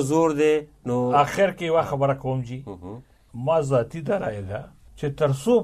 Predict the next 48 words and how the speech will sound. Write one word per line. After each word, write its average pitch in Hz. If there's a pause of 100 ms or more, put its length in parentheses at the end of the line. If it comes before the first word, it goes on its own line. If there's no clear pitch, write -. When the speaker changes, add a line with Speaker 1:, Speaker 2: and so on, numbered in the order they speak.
Speaker 2:
پورې 104 (800)
زمونږ 170 (540)
د - (220)
ملک 139
د - (220)
های 143 (200)
جوډیشري 113
چې 104 (120)
ده، 101 (800)
اعلی 117
عدالتونه 110
چې 107
دي، 110
د - (120)
های 101 (100)
کورټ 156
او 120
د 95
سپریم 101 (120)
کورټ 147 (100)
دا 107
رایه 95
اختیار 139 (360)
فاټې 113 (140)
ته 143
نه 147
وي 190
اکسټینډ 135
Speaker 1:
صحیح. 120
Speaker 2:
شوی، 135 (120)
تر 135
هغې 135
پورې 156
یوه 165
مسله 110
هم 101
نه 98
حل 104
Speaker 1:
یوه 127
مسله 107
نه 104
حل 98
کیږي. 107
ضرور 147
افریدي 160
صاحب، 160 (760)
مختصر 135
ټکو 120